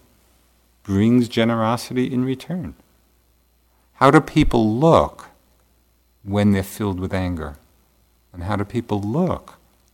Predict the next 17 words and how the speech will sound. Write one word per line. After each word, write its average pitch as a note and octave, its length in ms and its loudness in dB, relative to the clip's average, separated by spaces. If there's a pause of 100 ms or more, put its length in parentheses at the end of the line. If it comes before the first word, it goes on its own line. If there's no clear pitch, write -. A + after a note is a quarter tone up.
(380)
when G2 220 -6
they're F#2+ 140 -2
really F#2 300 -4
expressing F2 800 -6 (180)
loving E2 420 -6
feeling? E2 500 -8 (320)
You A2 80 -2
can B2 140 6
see F#3 180 4
the F#3+ 140 6
beauty A2 380 6
and A2+ 100 6
non-beauty A2 460 4
right G#2 260 6
in G#2+ 140 2
the G2+ 60 4
moment. A2+ 440 2